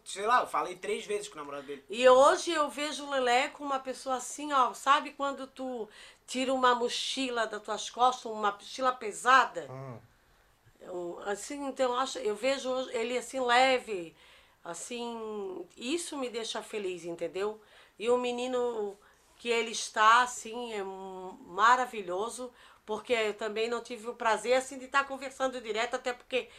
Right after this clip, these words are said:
Speaker 2: eu sempre falo que as portas estão abertas, mas eu acho que eles trabalham muito. Mas, é, pelo que ele fala, né, do menino, ele,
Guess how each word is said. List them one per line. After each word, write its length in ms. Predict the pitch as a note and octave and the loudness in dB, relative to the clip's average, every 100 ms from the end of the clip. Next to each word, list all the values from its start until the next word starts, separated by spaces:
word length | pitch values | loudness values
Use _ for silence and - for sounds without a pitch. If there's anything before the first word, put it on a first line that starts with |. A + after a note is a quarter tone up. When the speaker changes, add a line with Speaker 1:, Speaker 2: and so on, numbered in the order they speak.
| - - - | -20 -16 -6
Speaker 2:
eu 140 | A3 G#3+ | -4 -2
sempre 340 | C#4 C#4 C#4 | -2 -4 -2
falo 220 | C4 B3+ | 2 2
que 80 | B3 | 2
as 120 | B3 | -4
portas 380 | - A3+ B3 A3+ | -2 -2 -4 -10
estão 240 | A3 - | -10 -2
abertas, 540 | A3+ G#3+ A#3 B3+ C#4 C4+ - - - | 0 2 0 0 -4 -10 -12 -12 -6
mas 160 | G3+ | -2
eu 60 | A3+ | -2
acho 100 | A3+ | -4
que 60 | |
eles 140 | A3+ - | -8 -4
trabalham 440 | A3+ G#3+ G#3 G3+ | -2 2 2 2
muito. 540 | F#3+ F#3+ A#3+ C4+ D4+ D4 _ _ _ _ _ _ _ _ _ _ - - - | -2 -4 -6 -10 -14 -16 _ _ _ _ _ _ _ _ _ _ -20 -20 -16
Mas, 680 | G3 G#3+ A3+ A#3+ A3+ - - | 6 10 10 10 2 -10 -8
é, 540 | A#3 A3+ A3+ A3+ A3+ A3 | 0 4 6 6 4 0
pelo 260 | - C#4+ C#4+ | 2 2 2
que 100 | D#4+ | -2
ele 160 | D#4 | -2
fala, 680 | - - A#3+ B3 C#4 C4 G#3+ | -6 8 12 12 12 12 6
né, 280 | F#3+ A3 C#4 - _ - | 2 0 -2 -10 _ -6
do 100 | G#3 | -2
menino, 720 | A#3 A3+ A3 B3+ C4+ A#3+ G3+ - _ _ - - | -2 -2 0 2 2 2 -2 -4 _ _ -20 -6
ele, 480 | F#3+ G3+ G#3 F3 | -2 -2 -4 -8